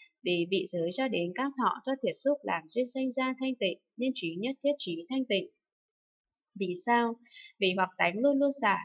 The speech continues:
thanh tịnh, hoặc vị giới cho đến các thọ do thiệt xúc làm duyên sanh ra thanh tịnh, hoặc trí nhất thiết trí thanh tịnh,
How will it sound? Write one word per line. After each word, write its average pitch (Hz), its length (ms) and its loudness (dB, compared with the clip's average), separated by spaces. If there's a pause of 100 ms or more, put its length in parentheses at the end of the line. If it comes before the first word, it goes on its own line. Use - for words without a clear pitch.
thanh 269 200 -2
tịnh, 190 280 0
hoặc 190 240 -6
vị 214 160 0
giới 170 280 -4
cho 269 160 -2
đến 185 260 -2
các 277 220 -2
thọ 226 160 2 (120)
do 262 60 -4 (100)
thiệt 185 200 -2
xúc 294 200 0
làm 180 240 -2
duyên 247 200 -2
sanh 262 260 -2
ra 262 300 -2
thanh 269 160 -2
tịnh, 190 220 -6 (460)
hoặc 190 160 -4
trí 170 240 -2
nhất 247 220 -4
thiết 294 180 2
trí 175 320 -4
thanh 269 200 -2
tịnh, 196 200 -4